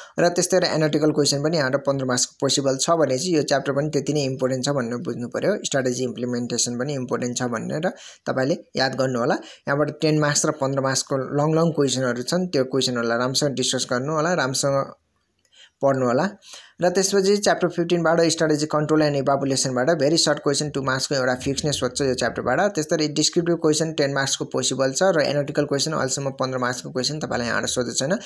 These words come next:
यहाँबाट सोध्ने भने स्ट्राटेजी कन्ट्रोलको बारेमै सोध्छ, मेथड्स अफ स्ट्राटेजी इभालुएसन, त्यस्तो टाइपको, टाइप्स अफ स्ट्राटेजी कन्ट्रोल इभालुएसन भनेर तपाईँले यहाँ च्याप्टरबाट सोध्छ। त्योभन्दा बढी अरू केही पनि पढ्नु पर्दैन।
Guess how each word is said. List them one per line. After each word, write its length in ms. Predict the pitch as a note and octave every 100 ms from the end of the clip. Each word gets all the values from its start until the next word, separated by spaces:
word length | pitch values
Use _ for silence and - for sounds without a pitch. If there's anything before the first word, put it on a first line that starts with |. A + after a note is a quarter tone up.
| - - -
यहाँबाट 180 | D3+ E3
सोध्ने 280 | D#3+ E3+ E3+
भने 180 | D3
स्ट्राटेजी 400 | D#3 D#3+ D3+ D3+
कन्ट्रोलको 540 | D3+ D3 D3 D3 C#3+ D3
बारेमै 360 | C#3 C3 C#3+
सोध्छ, 280 | D3+ C#3+ C3+
मेथड्स 440 | D#3 C3+ C3 C#3+ -
अफ 80 |
स्ट्राटेजी 480 | C3 - C3+ C#3 C#3
इभालुएसन, 640 | C#3 C3 C3 C3+ C3 C#3+ C3+
त्यस्तो 220 | C3 C#3+
टाइपको, 340 | C3 B2 B2+
टाइप्स 360 | C3 C3 C3 C#3
अफ 140 | B2+ -
स्ट्राटेजी 420 | - C3+ C3 C3
कन्ट्रोल 320 | C3+ C3+ C3+
इभालुएसन 580 | C3+ C3 B2+ C3 B2+ C#3
भनेर 180 | A#2+ A#2
तपाईँले 320 | A#2 A2+ A#2+
यहाँ 160 | B2 A#2+
च्याप्टरबाट 500 | - A#2 B2 A#2 A2+
सोध्छ। 260 | B2+ B2+
त्योभन्दा 560 | G3+ - - - C3+ C3+
बढी 280 | B2+ C#3 E3+ -
अरू 180 | B2 B2
केही 140 | C3
पनि 180 | B2+ C3
पढ्नु 300 | B2 A#2+ A#2
पर्दैन। 400 | A#2 A2+ C3+ F#3+